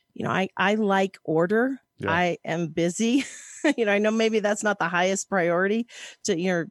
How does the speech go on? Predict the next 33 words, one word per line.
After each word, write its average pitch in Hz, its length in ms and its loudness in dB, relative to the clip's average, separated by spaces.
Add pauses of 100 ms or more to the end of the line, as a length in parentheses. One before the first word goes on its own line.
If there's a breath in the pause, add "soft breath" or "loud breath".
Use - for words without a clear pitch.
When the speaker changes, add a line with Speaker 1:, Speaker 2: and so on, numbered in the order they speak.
Speaker 1:
that's 180 220 -2
not 180 160 0
our 156 140 0
highest 165 360 -2
goal 165 140 -2
is 160 120 -4
to 151 100 -8
be 156 100 -4
busy, 170 320 -2
but 151 180 -6
I'm 156 160 -4
in 190 160 -4
a 220 80 -2
season 185 460 -4
of 151 180 -6
a 156 60 -4
lot 151 240 -4
of 147 80 -8
work. 147 500 -6 (540 loud breath)
And 175 160 -6
so 170 640 -2 (140)
having 185 480 -2
the 165 160 -2
podcast 170 680 -6
piece 156 280 -6
really 160 260 -2
structured 240 800 -4 (520 loud breath)
is 180 220 -2
nice 170 320 -2
for 208 140 -2
me, 214 240 -2
'cause 156 180 -6
that's, - 320 -4